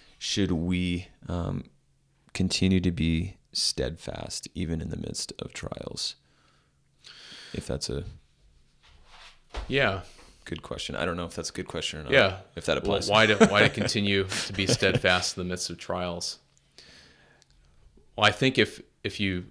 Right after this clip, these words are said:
Speaker 2: if you aren't grounded on good theology, it's a very difficult question to answer. Because if you aren't sure why suffering's happening, if you don't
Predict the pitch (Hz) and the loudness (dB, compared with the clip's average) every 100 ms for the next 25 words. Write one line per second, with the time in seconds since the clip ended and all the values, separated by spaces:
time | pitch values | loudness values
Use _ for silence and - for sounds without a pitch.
0 | - - - 95 87 95 95 95 - - | -16 -16 -4 -2 0 2 0 -2 -12 -6
1 | 95 90 92 90 87 90 90 - 85 87 | -2 0 0 -4 -4 -4 -4 0 0 2
2 | 95 90 85 - 87 85 85 87 - 80 | 0 0 -2 -2 0 0 -2 -4 -4 -8
3 | - 90 - 85 82 87 85 - - - | -4 -4 -4 -8 -8 -8 -8 -10 -12 -16
4 | _ _ _ - - _ - - 87 90 | _ _ _ -20 -20 _ -12 -8 -6 -4
5 | 87 - 92 92 95 - 101 90 87 87 | -6 -4 -2 0 -2 -2 -2 -2 -2 0
6 | 90 92 - 92 95 90 - 85 85 95 | 2 2 -2 -2 -4 -4 -4 -4 -4 -8
7 | 95 104 _ _ _ _ - _ _ _ | -8 -10 _ _ _ _ -20 _ _ _
8 | - 85 - 92 92 92 92 | -10 -8 -6 0 2 2 -2